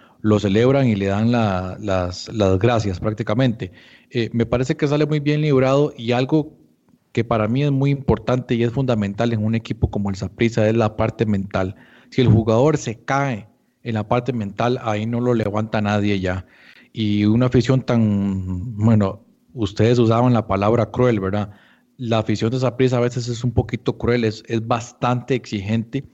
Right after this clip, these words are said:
Y usted comete un solo error y ya el resto del partido está encima suyo, lo cual es muy difícil. Y créanme que no todos los jugadores logran sobreponerse a algo como eso. Y me parece que Aaron Cruz,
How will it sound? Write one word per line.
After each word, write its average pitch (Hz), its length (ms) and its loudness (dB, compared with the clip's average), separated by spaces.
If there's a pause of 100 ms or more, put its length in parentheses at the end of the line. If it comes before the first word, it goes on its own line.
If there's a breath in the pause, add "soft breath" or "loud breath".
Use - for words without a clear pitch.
(420 soft breath)
Y 104 440 0
usted 101 280 0
comete 151 340 2
un 117 120 2
solo 139 220 4
error 143 420 2
y 104 180 -4
ya 127 520 0
el 110 140 -4
resto 117 340 0
del 127 80 0
partido 120 360 -2
está 117 220 -2
encima 117 440 0
suyo, 117 360 4 (360 loud breath)
lo 110 160 4
cual 127 160 4
es 139 80 6
muy 143 140 2
difícil. 123 560 0 (440 soft breath)
Y 110 800 4 (240)
créanme 156 420 2
que 117 140 -4
no 127 180 2
todos 139 240 2
los 143 120 4
jugadores 123 500 4
logran 123 320 2
sobreponerse 113 720 2
a 107 40 2
algo 110 160 0
como 107 240 0
eso. 107 280 -2
Y 120 100 0
me 107 100 4
parece 113 340 2
que - 120 -2
Aaron 117 240 2
Cruz, 127 380 2